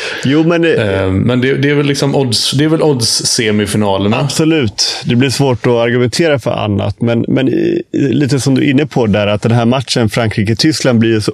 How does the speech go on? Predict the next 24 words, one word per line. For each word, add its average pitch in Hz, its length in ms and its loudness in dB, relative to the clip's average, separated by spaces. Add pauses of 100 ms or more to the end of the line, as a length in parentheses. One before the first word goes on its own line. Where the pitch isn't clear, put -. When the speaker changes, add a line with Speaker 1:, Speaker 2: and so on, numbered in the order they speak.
Speaker 1:
otroligt 135 580 0
viktig. 107 420 -2 (520)
Även 127 360 0
om 143 160 0
det 143 100 0
såklart, 117 420 0
det 120 160 -2
kan 120 140 2
gå, 120 160 2 (260)
gå, 127 340 2
gå, 120 680 0
hända 135 440 2
saker 117 360 -2
i 113 40 2
mellanrundan 120 560 2
också 98 220 0
när 98 100 0
de 98 100 0
korsar 135 460 0
med, 131 400 0
med 127 420 2
Spanien 98 460 0
och 95 80 0
Island. 101 420 -2